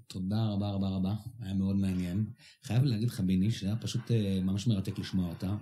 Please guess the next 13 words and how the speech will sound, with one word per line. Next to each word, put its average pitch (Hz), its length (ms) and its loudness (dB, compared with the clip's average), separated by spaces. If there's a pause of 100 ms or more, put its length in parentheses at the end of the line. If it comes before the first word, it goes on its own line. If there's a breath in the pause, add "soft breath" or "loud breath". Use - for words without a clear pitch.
(200)
יש 123 240 4
דבר 113 240 0
אחד 113 280 2 (340)
שעד 131 380 0
עכשיו 127 320 4 (240)
מעיף 117 300 4
לי 131 60 6
את 123 80 2
הפאות, 104 340 2
כמו 98 140 -4
שאמרתי 101 320 2
לך - 100 0
מקודם, 107 480 4